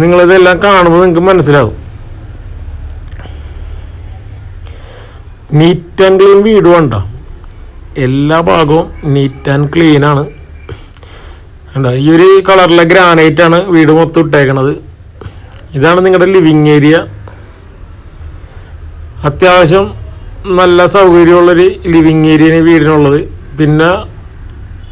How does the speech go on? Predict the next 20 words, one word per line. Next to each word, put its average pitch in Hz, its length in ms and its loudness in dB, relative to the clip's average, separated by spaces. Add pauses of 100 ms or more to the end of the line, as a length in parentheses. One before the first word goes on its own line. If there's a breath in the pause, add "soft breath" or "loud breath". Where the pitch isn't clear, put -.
(180)
വലിയൊരു 160 460 2
ഹാളുണ്ട്, 156 540 2 (2000 loud breath)
സെപ്പറേറ്റ് 156 480 0
ഒരു 160 140 2
ഡൈനിങ് 160 380 4
ഹാളുണ്ട്. 156 360 2 (1400 loud breath)
ഇതുണ്ട്, 151 240 0 (200)
ലിവിങ് 170 360 2
ഏരിയയിൽ 165 240 4
നിന്ന് 170 220 2 (840)
ഹാളിലോട്ട് 170 560 2 (560)
ഉള്ള 175 140 2 (100)
പാർട്ടീഷനാണ് 160 560 2
ഈ - 60 0
കാണുന്നത്. 117 340 -2 (720)
ഒരു 156 180 0
ചെറിയ 165 240 4 (380)
ഗ്ലാസിൻ്റെ 156 560 2
ഫില്ലറൊക്കെയാണ് 165 520 2
കൊടുത്തേക്കണം. 135 400 0